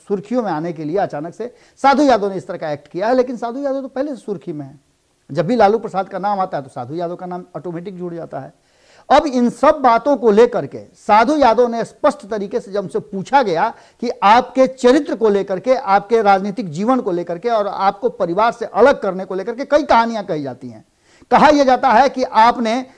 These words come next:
लालू प्रसाद के शासन में बहुत ऐसी बातें की हैं जिस पर गंगाजल फिल्म भी बनी थी। जैसे ही ये बात सुनते हैं, भड़क उठते हैं साधु यादव और कहते हैं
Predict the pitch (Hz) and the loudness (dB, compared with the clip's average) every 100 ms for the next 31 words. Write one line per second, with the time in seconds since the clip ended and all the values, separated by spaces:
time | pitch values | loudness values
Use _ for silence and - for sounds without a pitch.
0 | _ 160 202 247 311 269 240 240 233 - | _ 2 6 6 4 0 -2 -2 -4 -4
1 | 185 226 208 185 214 _ _ 208 226 262 | -4 -4 -6 -6 -8 _ _ -2 4 6
2 | 262 220 233 185 185 196 185 156 190 190 | 4 0 0 0 0 -4 -6 -6 -6 -8
3 | - 208 165 170 190 196 180 254 240 151 | -8 -6 -6 -4 -4 -4 -6 -8 -8 -10
4 | 123 120 285 _ _ _ _ _ _ _ | -12 -16 -20 _ _ _ _ _ _ _
5 | _ _ _ _ _ _ _ _ _ _ | _ _ _ _ _ _ _ _ _ _
6 | _ - 123 240 294 311 302 254 202 226 | _ -10 0 0 2 2 2 2 2 -2
7 | 220 185 185 202 165 135 240 196 180 196 | -2 -6 -4 -6 -6 -2 -2 -2 -8 -6
8 | 180 - _ _ _ - 185 185 220 202 | -6 -8 _ _ _ -4 0 2 4 4
9 | 240 202 196 208 208 277 214 247 - | 4 2 2 2 4 4 2 -2 -8